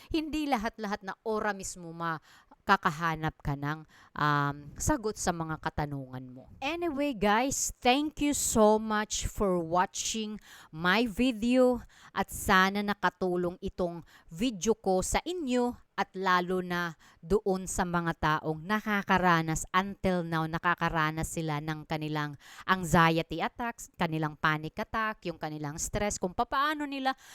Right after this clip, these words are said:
ma-overcome ang kanilang, ah, kanilang stress, ang kanilang anxiety attack. Um, please, ah, feel free to share this video sa mga, sa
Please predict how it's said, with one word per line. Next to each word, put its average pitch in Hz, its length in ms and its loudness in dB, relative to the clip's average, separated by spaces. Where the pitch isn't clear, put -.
ma-overcome 202 1120 4
ang 175 160 -2
kanilang, 170 600 0
ah, 151 400 4
kanilang 175 380 2
stress, 180 400 0
ang 165 100 -4
kanilang 156 380 -2
anxiety 151 720 0
attack. 135 340 -6
Um, 151 800 2
please, - 560 0
ah, 170 320 6
feel 294 400 0
free 285 480 2
to - 80 -2
share 196 640 0
this 180 380 -6
video 196 720 4
sa 190 220 -2
mga, 160 560 0
sa 160 480 2